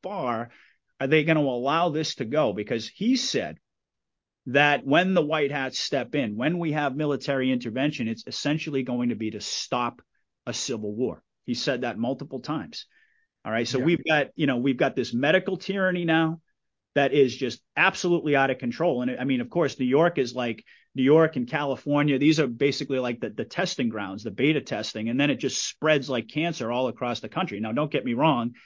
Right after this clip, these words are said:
Speaker 1: I think if you're living in certain states, you're probably gonna be insulated from something like this.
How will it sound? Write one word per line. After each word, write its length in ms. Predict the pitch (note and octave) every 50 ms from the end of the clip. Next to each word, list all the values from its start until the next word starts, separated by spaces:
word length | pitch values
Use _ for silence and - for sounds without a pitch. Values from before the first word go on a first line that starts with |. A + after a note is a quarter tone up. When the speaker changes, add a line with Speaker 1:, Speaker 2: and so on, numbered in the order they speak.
| _ _ _ -
Speaker 1:
I 80 | A#2 A#2+
think 180 | A#2+ D3+ B2+ B2+
if 80 | A2
you're 140 | A#2+ A#2+ A#2+
living 240 | C3+ C#3 B2+ B2 A#2
in 80 | A#2
certain 260 | A2+ - C#3 C3 - A2+
states, 380 | A2+ - - D3 D3+ C3+ -
you're 80 | B2+ G#2
probably 260 | - C3+ C3+ B2+ B2
gonna 160 | A#2 A#2 A#2
be 120 | A2 A2 G#2
insulated 640 | A2 D#3+ G#3+ A3 - C#3 A#2 A#2+ A#2 A#2 A2 -
from 120 | - A2
something 360 | G#2+ - C3+ B2 A#2 - A2 A2+
like 220 | G#2+ G#2 G2 -
this. 320 | - G#3+ G3 B3+ - -